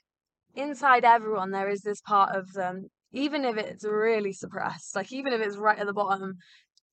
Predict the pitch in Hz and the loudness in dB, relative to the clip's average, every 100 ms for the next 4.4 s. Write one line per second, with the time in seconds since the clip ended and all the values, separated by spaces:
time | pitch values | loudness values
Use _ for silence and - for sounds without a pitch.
0 | _ _ - 269 302 302 277 247 262 240 | _ _ 0 4 4 4 2 4 2 2
1 | - 233 240 233 208 196 196 190 214 214 | 4 6 6 2 -2 -4 -4 -2 4 2
2 | 214 254 285 302 294 240 285 220 214 202 | 2 -4 -2 -2 -2 -2 -2 -2 -2 -4
3 | - - 208 196 208 226 220 247 233 208 | -6 -8 -4 -2 -2 -4 0 0 0 0
4 | 233 214 202 | 2 2 2